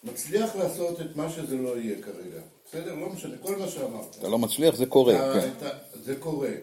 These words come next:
Speaker 1: אני מתבונן, אני מבין שזה, אני לא משייך את זה, אלא אני רק מתבונן בזה, ואני
Speaker 2: כן.
Speaker 1: אבל זה בסוף גם מנטרל איזה שהם, כאילו,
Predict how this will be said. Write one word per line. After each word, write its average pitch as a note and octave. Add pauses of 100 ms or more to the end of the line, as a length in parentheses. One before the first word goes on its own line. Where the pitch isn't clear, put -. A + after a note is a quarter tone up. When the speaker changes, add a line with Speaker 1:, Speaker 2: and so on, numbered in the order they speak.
(180)
Speaker 1:
אני G2+
מתבונן, A#2+
אני A2+ (120)
מבין A2+
שזה, B2
אני A#2+ (500)
לא A#2+
משייך C#3
את A2+
זה, C3+
אלא A2+ (100)
אני A2+ (100)
רק B2 (120)
מתבונן B2+
בזה, C#3
ואני A#2
Speaker 2:
כן. A2 (1700)
Speaker 1:
אבל G#2+ (240)
זה F2+
בסוף D3+
גם D#3 (100)
מנטרל D3
איזה D#3+
שהם, D#3 (280)
כאילו, E3